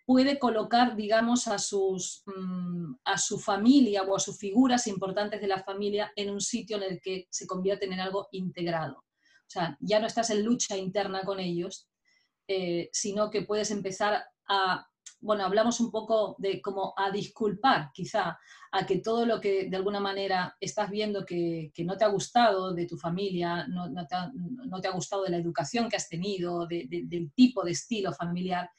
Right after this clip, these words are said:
eh, lo puedes integrar, pero no lo, no rechazar del todo. O sea, puedes acomodarlo en algún sitio,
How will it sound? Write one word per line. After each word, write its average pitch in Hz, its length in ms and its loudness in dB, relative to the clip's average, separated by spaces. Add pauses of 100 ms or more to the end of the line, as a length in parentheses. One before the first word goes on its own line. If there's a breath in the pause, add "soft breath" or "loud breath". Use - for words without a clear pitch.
(400 soft breath)
eh, 185 280 0
lo 190 200 -2
puedes 226 240 0
integrar, 208 540 2
pero 190 160 -2
no 190 100 -2
lo, 196 200 0
no 196 160 -4
rechazar 190 540 -4
del 170 200 -4
todo. 156 200 -8
O - 20 -8
sea, 180 160 -6
puedes 240 240 -2
acomodarlo 208 760 2
en 180 80 -4
algún 208 300 -4
sitio, 175 480 -6